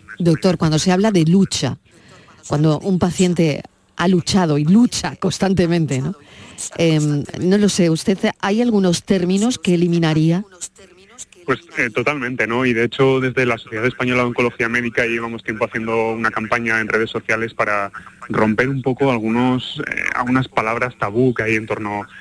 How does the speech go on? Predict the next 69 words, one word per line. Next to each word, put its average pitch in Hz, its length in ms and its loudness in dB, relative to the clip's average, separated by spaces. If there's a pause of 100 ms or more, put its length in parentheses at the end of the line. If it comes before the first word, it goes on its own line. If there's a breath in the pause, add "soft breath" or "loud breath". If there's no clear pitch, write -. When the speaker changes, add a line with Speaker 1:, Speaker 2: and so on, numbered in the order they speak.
(240 loud breath)
Speaker 2:
en 104 80 -2
torno 104 220 0
al 95 80 -6
cáncer 120 580 -2
y 107 100 0
que - 120 -6
se 107 60 -10
utilizan, 117 760 -2
pues - 160 -6
eso, - 120 -4
de 101 80 -2
manera 104 280 0
poco 113 260 -4
apropiada, 101 440 -2
¿no? 110 120 -2
Y 113 80 0
una 110 120 -2
de 107 60 -4
esas, 104 140 -12
pues, 104 180 -10
batalla, 107 640 -2
lucha, 110 480 0
el, 107 160 -2 (440 loud breath)
eh, 127 220 -2
al 123 80 -6
final 120 280 2
no 131 80 2
deja 123 220 -2
de 117 100 0
ser, 113 280 2
pues, 104 260 -10
un, 113 240 -8
una 113 120 -2
enfermedad 107 440 0
como, 104 380 -6 (240)
como 101 240 -2
otras, 123 400 0 (400 loud breath)
y 110 220 4
el 113 840 -2
plantar 117 300 -2
a 123 60 -2
los 127 140 -4
pacientes 123 360 -4
como 123 180 -2
un 120 80 0
guerrero 120 380 0
que 113 60 -4
depende 113 240 -4
un 120 60 -2
poco 117 160 0
de 113 60 0
las 113 120 -4
fuerzas 117 280 -4
que 120 100 -8
tú 107 100 -16
tengas, 120 320 -2
vas 110 120 -4
a 123 60 0
ganar 113 220 -4
la 110 80 -2
batalla, 113 400 -2
¿no? 113 120 -4
Pues 101 140 -8
es 104 100 -6
muy, 101 300 -4
es 113 100 0
muy 107 140 -4
injusto. 104 320 -6
Intentamos 117 500 -2